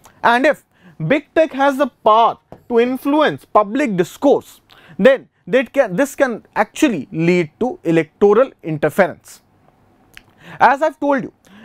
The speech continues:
that the big tech is only a provider of this very necessary public good.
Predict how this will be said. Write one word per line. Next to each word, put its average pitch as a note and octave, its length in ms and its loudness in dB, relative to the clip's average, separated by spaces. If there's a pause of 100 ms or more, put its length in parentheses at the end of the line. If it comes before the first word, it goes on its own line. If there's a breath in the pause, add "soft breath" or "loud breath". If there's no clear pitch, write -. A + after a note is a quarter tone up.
(100)
that C4 380 0 (580 soft breath)
the D3+ 140 2
big G#3 280 -2 (140)
tech B3 220 0 (120)
is A#3+ 180 2
only B3 640 0 (120)
a - 60 0
provider A3+ 680 2
of A3+ 160 -2
this B3 160 -6
very G#3 320 0
necessary G#3+ 760 -2 (260 soft breath)
public F#3+ 420 0
good. D3+ 220 -2